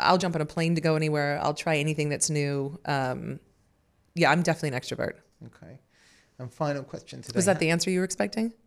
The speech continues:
Speaker 2: Uh, it was, yeah. <laughs>
Speaker 1: <laughs>
Speaker 2: It wa-, it was, but it's not always the case, right? 'Cause some people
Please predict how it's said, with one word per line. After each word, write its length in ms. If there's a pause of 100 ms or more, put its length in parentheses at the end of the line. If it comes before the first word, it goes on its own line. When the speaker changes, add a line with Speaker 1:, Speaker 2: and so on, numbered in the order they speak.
Speaker 2:
Uh, 220
it 120
was, 240
yeah. 300
<laughs> 100
Speaker 1:
<laughs> 60
Speaker 2:
It 240
wa-, 160
it 80
was, 160
but 140
it's 100
not 140
always 280
the 100
case, 260
right? 160
'Cause 100
some 140
people 180